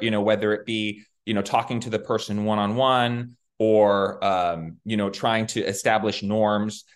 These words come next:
But if, if one person or two people are completely derailing the situation, becoming violent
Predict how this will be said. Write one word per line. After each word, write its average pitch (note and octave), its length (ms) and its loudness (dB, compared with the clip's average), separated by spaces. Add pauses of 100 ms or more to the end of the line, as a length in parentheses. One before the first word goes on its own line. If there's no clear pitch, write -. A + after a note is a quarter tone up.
(140)
But - 360 2 (160)
if, - 300 2 (400)
if B2 220 -2
one B2+ 320 2
person D3 460 0
or G#2+ 100 -2
two C#3 220 -4
people C#3 360 0
are G2 160 2
completely B2+ 600 -6
derailing G#2+ 760 0
the A2 60 -4
situation, G#2+ 720 -4
becoming G2 520 -4
violent A#2 600 0